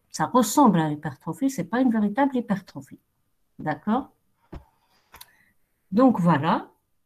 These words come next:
Euh, jusqu'à l'âge, donc, de six ans.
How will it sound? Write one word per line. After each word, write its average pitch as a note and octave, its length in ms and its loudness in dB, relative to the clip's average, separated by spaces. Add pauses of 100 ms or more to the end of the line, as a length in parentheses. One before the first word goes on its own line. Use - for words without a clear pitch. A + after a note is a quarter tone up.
(180)
Euh, E3+ 580 -2 (380)
jusqu'à C4+ 420 -2
l'âge, A3+ 320 0
donc, G3+ 300 0
de F3 260 -2
six F#3 320 -2
ans. E3+ 160 -6